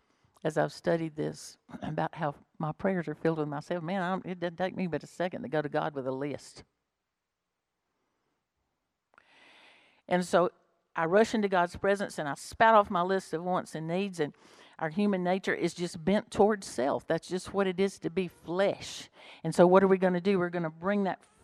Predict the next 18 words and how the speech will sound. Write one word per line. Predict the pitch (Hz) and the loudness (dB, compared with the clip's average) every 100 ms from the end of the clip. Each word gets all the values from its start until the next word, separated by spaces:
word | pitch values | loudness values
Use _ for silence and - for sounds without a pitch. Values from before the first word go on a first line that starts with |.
| _ 214 | _ -16
flesh | - 240 202 143 - - - - _ _ - - - | -6 -2 0 0 -4 -10 -16 -18 _ _ -20 -10 0
under | 180 233 202 185 | 2 4 4 2
the | 175 | 2
boundaries | 175 180 180 170 170 170 | 0 2 0 0 0 -2
and | 170 165 | -4 -6
the | |
rule | 160 165 170 165 | -2 2 2 0
of | 151 | -4
God, | 170 190 196 156 175 - - - | -2 0 2 0 -4 -20 -20 -12
so | - 180 | 2 2
that | 175 - - | 2 -2 -4
when | 190 180 | -2 0
I | 175 | 0
can | - 170 170 | -2 -6 -4
pray, | - 202 208 196 180 - _ - | 2 6 8 8 4 -4 _ -20
"Thy | 160 185 196 226 | 0 4 6 6
kingdom | 233 - 208 208 185 175 | 2 0 2 4 2 0
come," | - - - 247 180 135 170 | -4 -8 -2 2 4 2 0